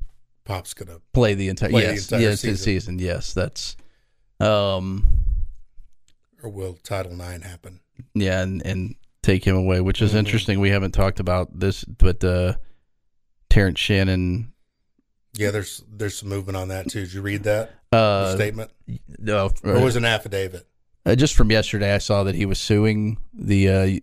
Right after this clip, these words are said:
Speaker 2: basically he wants to be able to play, you know, um, following.
Speaker 1: Who was he suing?
Speaker 2: I think the university.
Speaker 1: Really?
Speaker 2: Yeah. I believe, but he basically just wants to be reinstated and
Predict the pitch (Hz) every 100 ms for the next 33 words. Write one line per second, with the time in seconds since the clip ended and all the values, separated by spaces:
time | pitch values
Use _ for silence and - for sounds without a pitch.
0 | - 107 123 123 110 101 98 98 92 -
1 | 92 90 92 90 90 - - - - -
2 | - _ _ _ _ _ _ - 98 85
3 | 104 - - _ _ _ - 113 98 87
4 | 95 95 127 - _ _ _ - 95 92
5 | 92 95 151 113 101 - 107 92 101 _
6 | _ - - 175 143 101 92 101 - -
7 | - 104 156 - - 131 120 - - -
8 | - - - - - 107 98 104 131 123
9 | 104 95 - - _ _ 120 120 135 131
10 | 123 - 107 98 - 92 - 92 87 92
11 | 107 104 95 90 - 98 92 90 90 90